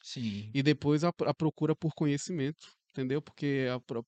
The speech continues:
Speaker 2: a procura por conhecimento, os livros que a gente lê, muda, muda muito a tua, a tua forma, né?
Speaker 1: Uhum.
Speaker 2: Tanto que na, lá na, lá na, na concessionária, eu tinha um resultado bom, né? Mas o,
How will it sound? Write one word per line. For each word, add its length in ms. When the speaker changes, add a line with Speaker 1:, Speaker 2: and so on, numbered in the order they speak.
Speaker 2:
a 80
procura 360
por 80
conhecimento, 480
os 80
livros 300
que 100
a 20
gente 180
lê, 320
muda, 400
muda 340
muito 680
a 60
tua, 300
a 40
tua 140
forma, 340
né? 120
Speaker 1:
Uhum. 160
Speaker 2:
Tanto 200
que 80
na, 260
lá 220
na, 220
lá 260
na, 300
na 160
concessionária, 880
eu 80
tinha 180
um 40
resultado 520
bom, 380
né? 160
Mas 280
o, 80